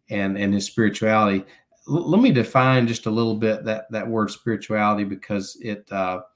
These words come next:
it's, it's, I think it's a very popular term these days, and a lot of people you meet would describe themselves as spiritual, even though they might not be particularly religious or, or devoted to any particular religion. And, um, so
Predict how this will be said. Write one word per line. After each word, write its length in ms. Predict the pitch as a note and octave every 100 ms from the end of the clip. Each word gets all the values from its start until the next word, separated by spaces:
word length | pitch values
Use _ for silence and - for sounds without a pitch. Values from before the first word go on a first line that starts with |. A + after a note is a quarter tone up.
| _ _ _ - _
it's, 200 | - G#2+
it's, 220 | C3 G#2+ - -
I 160 | - A#2+
think 160 | D3 B2
it's 160 | A#2
a 40 | A#2+
very 200 | B2+ A2+
popular 480 | - C3+ C3 A2
term 360 | G2+ B2 A#2+ A2+
these 180 | G#2+ G2+
days, 320 | A2 A2 G#2
and 80 | G2
a 40 |
lot 180 | G2+ G#2
of 80 | G2+
people 280 | A2+ G#2 G#2+
you 140 | G2
meet 400 | G2+ G#2+ G#2+ - _ _ _ _ _
would 180 | A2 G#2
describe 420 | G2+ G2 - A2
themselves 400 | G2+ F#2 - G#2
as 140 | F#2 -
spiritual, 640 | - A#2+ A2+ - A2 G#2
even 120 | G2+
though 120 | G2 F#2
they 100 | F#2+
might 260 | G2+ G2
not 220 | G#2 F2+
be 400 | G2 G2 F#2+ F#2+ _ _ _ _
particularly 880 | - G2+ - G#2+ - G#2 F#2+ F2+ G2 -
religious 600 | G2 G#2 A2+ F#2 E2+ -
or, 220 | F#2+ F#2+
or 180 | F#2+ F2+
devoted 420 | F2+ G2 G2 F#2
to 100 | G2+
any 120 | G2
particular 580 | F#2+ F#2 - F#2+ - F#2+
religion. 580 | F2+ G2 G2+ F#2+ F2+ F#2+
And, 300 | A2+ G2 F#2
um, 340 | F#2 F2+ F2 - - _ _ _ _ -
so 520 | - B2+ A#2 A2